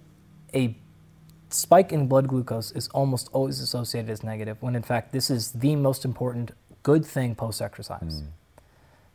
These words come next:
Speaker 1: So I would come back and say, if you have a food that you know spikes your blood glucose, that doesn't mean it's a bad food.
Speaker 2: Right.
Speaker 1: This is a food now that we need to understand when to use and when to not use. Like, for example,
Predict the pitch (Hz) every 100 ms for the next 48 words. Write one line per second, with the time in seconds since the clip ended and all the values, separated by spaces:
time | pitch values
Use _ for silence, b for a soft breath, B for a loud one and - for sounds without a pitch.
0 | _ - 139 127 123 - - 131 - 135
1 | 131 131 120 - 123 120 113 b b _
2 | _ _ _ _ _ _ _ _ - 175
3 | 180 180 - _ _ - 156 160 170 175
4 | 143 113 104 127 120 127 131 135 131 127
5 | 120 - 107 113 110 127 123 110 - 139
6 | 165 170 160 143 123 120 117 - 113 76
7 | 71 76 - B B - 147 196 185 175
8 | 151 139 131 123 127 123 120 120 113 120
9 | 110 131 131 - 113 113 110 104 110 139
10 | 208 - 127 - - B B B B -
11 | - - 147 143 123 131 127 113